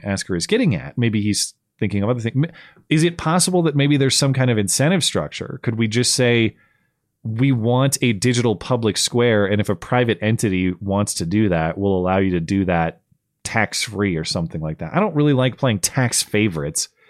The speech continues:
but maybe there's a way to incentivize someone with actual skill in running this sort of platform to do it. And as an incentive from,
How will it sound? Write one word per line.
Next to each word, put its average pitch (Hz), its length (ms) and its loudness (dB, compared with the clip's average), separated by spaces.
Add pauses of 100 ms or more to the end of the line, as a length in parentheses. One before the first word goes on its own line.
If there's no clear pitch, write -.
(640)
but - 160 -2
maybe 170 340 2
there's 190 220 4
a 156 40 2
way 147 200 2
to 151 120 4
incentivize 139 720 2
someone 165 400 4
with 113 120 4
actual 110 320 2
skill 107 460 2
in 104 140 0
running 107 440 0
this 120 160 0
sort 120 220 0
of 110 100 -8
platform 123 520 -2
to - 140 -4
do 95 280 0
it. 135 200 0 (1400)
And 107 460 2 (160)
as 104 220 0
an 104 60 0
incentive 104 560 2
from, 131 500 0